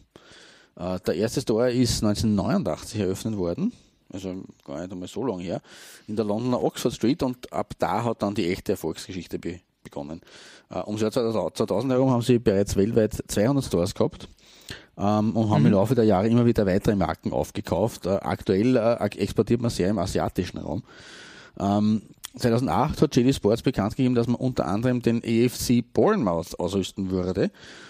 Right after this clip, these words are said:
Speaker 1: Und da muss man wieder zu, äh, sagen, obwohl ja Bournemouth eigentlich ein, ein kleiner ist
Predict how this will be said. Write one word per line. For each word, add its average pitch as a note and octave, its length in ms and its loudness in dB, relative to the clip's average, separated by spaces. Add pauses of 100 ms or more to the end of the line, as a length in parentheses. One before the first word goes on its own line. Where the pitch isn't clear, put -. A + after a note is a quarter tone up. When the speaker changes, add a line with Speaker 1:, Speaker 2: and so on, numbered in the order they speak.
(380)
Speaker 1:
Und D3 320 0 (280)
da A#2+ 100 2
muss C#3+ 160 2
man D#3+ 100 4
wieder D#3+ 160 4
zu, D3+ 120 4
äh, C3 720 -2
sagen, A#2+ 380 0
obwohl A#2+ 240 2
ja B2 80 4
Bournemouth G#2+ 460 2
eigentlich G2+ 320 2
ein, G#2+ 160 2
ein G#2+ 120 -4
kleiner G2 380 0
ist D#3 180 4